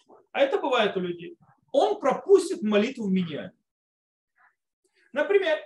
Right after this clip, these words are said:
человек, то сейчас, то есть, собирается миньян, молитва должна начаться, и человек вдруг при-, ему захотелось в туалет. Если он идет в туалет, он пропустит молитву. Что ему делать?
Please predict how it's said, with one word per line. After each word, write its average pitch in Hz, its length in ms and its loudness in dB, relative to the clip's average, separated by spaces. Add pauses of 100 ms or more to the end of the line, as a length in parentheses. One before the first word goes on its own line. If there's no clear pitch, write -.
(120)
человек, 226 580 0
то 202 80 -2
сейчас, 202 400 -2
то 175 80 -14
есть, - 340 -16
собирается 185 540 0
миньян, 165 520 -4
молитва 147 300 -8
должна 139 220 -6
начаться, 117 460 -10
и 185 40 -8
человек 277 260 -10
вдруг 370 200 -4
при-, 262 160 -8
ему 220 160 -4
захотелось 202 520 -6
в - 40 -20
туалет. 156 380 -8 (260)
Если 294 400 2
он 254 120 2
идет 247 160 4
в - 80 -12
туалет, 208 420 4
он 381 140 -4
пропустит 349 420 -6
молитву. 202 500 -6 (800)
Что 294 260 2
ему 320 140 -2
делать? - 400 -2